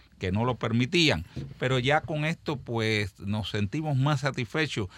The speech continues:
de que el periódico está llegando a más personas y cada vez, eh, hay más interés. Y sobre todo hay algo muy importante, el hecho de que el lector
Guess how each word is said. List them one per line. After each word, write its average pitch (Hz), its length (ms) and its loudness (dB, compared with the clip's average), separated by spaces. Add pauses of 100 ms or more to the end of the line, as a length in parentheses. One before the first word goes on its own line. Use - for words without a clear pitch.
(160)
de 101 140 -2
que 104 120 -2
el 95 100 0
periódico 120 540 -2
está 110 200 -2
llegando 120 500 -2
a 90 160 -2
más 110 220 0
personas 147 640 -4 (240)
y 104 120 -4
cada 139 360 0
vez, 151 420 -2
eh, 98 220 0
hay 110 200 2
más 120 280 2
interés. 107 460 0 (220)
Y 117 100 -4
sobre 117 240 -2
todo 185 240 -2
hay 151 120 0
algo 160 220 -2
muy 165 200 0
importante, 143 760 -2 (240)
el 95 260 0
hecho 143 480 0
de 104 200 0
que - 100 -4
el 98 160 2
lector 95 580 0